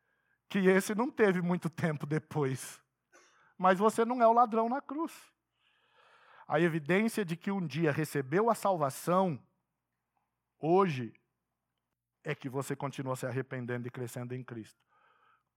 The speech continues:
Como eu posso evidenciar hoje? Se eu chegasse aqui e dissesse assim a vocês: "Quando eu tinha oito anos de idade, eu fui salvo. Mas agora eu vivo uma vida relaxada,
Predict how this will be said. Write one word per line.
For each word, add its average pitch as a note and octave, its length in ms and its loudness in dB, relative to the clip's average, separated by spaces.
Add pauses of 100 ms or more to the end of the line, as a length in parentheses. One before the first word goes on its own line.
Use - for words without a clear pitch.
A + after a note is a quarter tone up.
(300)
Como C#4+ 240 4
eu C4 60 6
posso A#3 340 4
evidenciar G3 800 0
hoje? F3 320 2
Se - 100 -8
eu A3+ 60 2
chegasse A3 460 2
aqui G#3 160 -4
e A#3 40 -4
dissesse A3 320 -2
assim A3 240 -4
a G#3 60 2
vocês: F#3 640 -2 (440)
"Quando B3 160 4
eu C4+ 60 6
tinha C4+ 240 4
oito C#4+ 400 6
anos C4+ 280 4
de A3 80 0
idade, A#3 720 6 (180)
eu B3+ 160 12
fui C4 260 2
salvo. F#3 640 10 (1400)
Mas A#3 160 6
agora A#3+ 300 8
eu B3 80 8
vivo A3+ 240 0
uma A3 240 8
vida G3+ 380 2
relaxada, G3+ 960 6